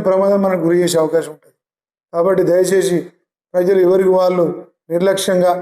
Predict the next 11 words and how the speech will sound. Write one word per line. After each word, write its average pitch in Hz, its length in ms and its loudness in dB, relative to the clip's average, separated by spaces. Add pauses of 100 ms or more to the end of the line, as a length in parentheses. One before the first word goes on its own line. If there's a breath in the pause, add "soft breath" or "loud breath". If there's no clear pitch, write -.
(440)
మాకెందుకులే 190 720 0 (140)
అనేటువంటి 175 540 0 (1300)
బాధ్యత 180 420 0 (100)
లేని 196 200 0
మనస్తత్వం 180 560 -2 (1000)
ఉండకుండా, 180 440 0 (840)
కనీసం 202 360 0 (140)
ఈ 196 100 0 (140)
భారత 185 260 0 (120)
పౌరులుగా, 180 360 2 (960)
ఈ 180 120 -6